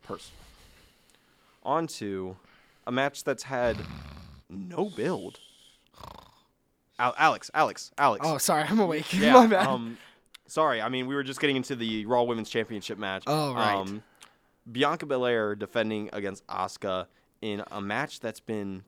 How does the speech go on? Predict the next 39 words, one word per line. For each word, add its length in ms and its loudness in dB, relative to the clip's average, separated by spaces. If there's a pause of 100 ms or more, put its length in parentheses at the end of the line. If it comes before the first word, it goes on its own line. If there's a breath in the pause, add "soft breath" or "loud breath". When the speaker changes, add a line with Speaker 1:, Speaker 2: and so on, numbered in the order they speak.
(100)
Speaker 1:
built 320 -4 (920)
one 640 -8
week, 440 -12 (260)
once, 500 -4 (160)
like, 300 -2 (120)
three, 420 -4
four 260 -2
weeks 260 -4
ago, 320 -4 (180)
and 200 -4
then 300 -2
never 220 0
since. 460 -8 (160)
Speaker 2:
Yeah, 200 -8
and 80 -10
they 80 -6
weren't 220 -6
even, 180 -6
like, 180 -6
rivals. 400 -6
They 60 -12
were 100 -8
like, 160 -10 (100)
"Well, 140 -12
I'm 240 -4
good 220 -6
and 120 -8
you're 140 -8
good, 300 -12
and 160 -14
this 160 -12
is 60 -16
gonna 180 -14
be 100 -14
such 280 -14
a 40 -20
fun 240 -12
fight." 500 -14
Speaker 1:
And 200 -4